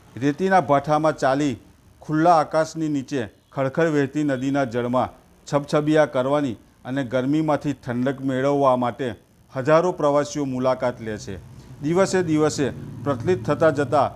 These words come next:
પર્યટન સ્થળને લઈ દિવેર મળી ખાતે હાલમાં વેકેશનની શરૂઆત થતાં હજારો પ્રવાસીઓ ઉમટી રહ્યા છે.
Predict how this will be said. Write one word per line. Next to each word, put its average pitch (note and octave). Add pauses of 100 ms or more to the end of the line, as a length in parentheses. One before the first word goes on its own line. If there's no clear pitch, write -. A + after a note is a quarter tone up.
(180)
પર્યટન D#3
સ્થળને C#3+
લઈ C3+ (460)
દિવેર D#3
મળી D#3
ખાતે C3 (480)
હાલમાં E3+
વેકેશનની D#3+
શરૂઆત C#3+
થતાં B2 (340)
હજારો D3+
પ્રવાસીઓ C#3+
ઉમટી B2+
રહ્યા A2+
છે. G#2